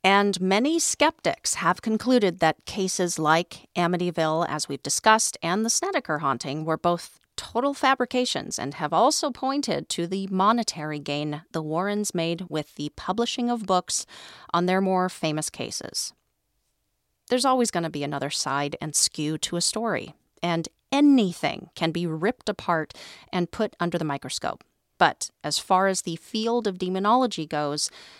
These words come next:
the vocation and execution of it,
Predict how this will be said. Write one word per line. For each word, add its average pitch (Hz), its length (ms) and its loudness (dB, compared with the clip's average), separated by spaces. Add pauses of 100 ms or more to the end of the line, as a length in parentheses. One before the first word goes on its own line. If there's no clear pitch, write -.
(200)
the 165 160 -4
vocation 165 720 0
and - 280 -6
execution - 840 -2
of 135 160 -2
it, - 280 -6